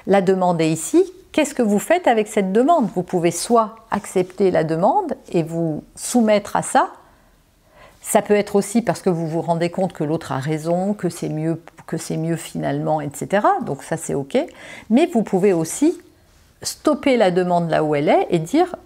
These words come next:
Je comprends que ça te contrarie ou que ça ne te plaise pas ou que tu t'inquiètes parce que je vais être plus absent ou, euh, je sais pas,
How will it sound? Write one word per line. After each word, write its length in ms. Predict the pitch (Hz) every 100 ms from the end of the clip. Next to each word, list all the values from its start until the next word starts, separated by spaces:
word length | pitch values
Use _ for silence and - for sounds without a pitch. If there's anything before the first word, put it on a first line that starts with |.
| -
Je 200 | 151 233
comprends 520 | 254 214 208 - 208
que 160 | 190 160
ça 200 | - 151
te 40 |
contrarie 680 | - 151 - 196 170 165 165
ou 60 | 143
que 200 | - -
ça 140 | 151
ne 80 | 143
te 140 | 151
plaise 340 | 156 190 208 -
pas 360 | 160 156 165
ou 100 | 170
que 180 | 147 -
tu 180 | - -
t'inquiètes 560 | 165 160 - 175 175
parce 260 | - - -
que 280 | 165 165 175 - -
je 100 | -
vais 100 | 165
être 160 | 165 -
plus 280 | - 175 160
absent 760 | 208 - 214 185 180 180 180
ou, 360 | 170 170 165 156
euh, 200 | 151 156
je 140 | 170
sais 160 | 165 -
pas, 240 | 240 349